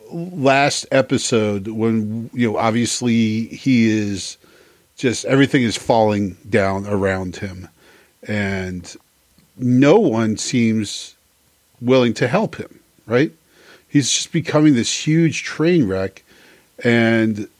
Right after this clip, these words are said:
you know, like, at work, I, as I, I mentioned last week, you know, I think nowadays, if someone came in and admitted that they had a substance abuse problem, that the first step would not be to fire them, but to try and get them some help. That doesn't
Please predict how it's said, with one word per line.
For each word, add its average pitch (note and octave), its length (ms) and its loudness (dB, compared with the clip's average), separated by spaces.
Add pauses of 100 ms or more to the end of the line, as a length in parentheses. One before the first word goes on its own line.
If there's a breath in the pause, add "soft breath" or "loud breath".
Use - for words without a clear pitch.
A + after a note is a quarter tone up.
(200)
you A#2+ 120 2
know, A2 180 2 (160)
like, G#2+ 360 -4
at G2+ 280 -4
work, A#2 280 2 (240)
I, A#2 100 2
as A2+ 240 -2
I, A2+ 200 2
I - 40 0 (180)
mentioned A2+ 400 -2
last G2 320 -4
week, B2+ 340 2
you A#2 100 -2
know, G2+ 140 -4
I G2+ 60 -8
think G2 320 -2 (920 loud breath)
nowadays, A2+ 880 0 (280)
if A#2 160 -6
someone G#2+ 360 0
came A2+ 260 0
in A2+ 80 2
and G#2+ 240 -2
admitted A2 380 0
that G#2 160 -6
they A2+ 80 -2
had G#2+ 140 0
a G2+ 60 -4
substance E3+ 560 -4
abuse G2 280 -10
problem, A#2 420 -2
that A2+ 160 -4 (440 loud breath)
the C3 60 2
first - 560 -2
step - 340 0
would B2+ 80 -6
not B2+ 160 0
be C3 80 -2
to A2+ 120 -2
fire D#3 420 2
them, G#2+ 180 0
but G#2+ 140 -4
to A2 80 -6
try A2 240 -2
and A2 100 -2
get A2 80 2
them G#2 140 -2
some G2+ 160 -8
help. C#3 380 -2
That A#2 140 0
doesn't G2 360 -14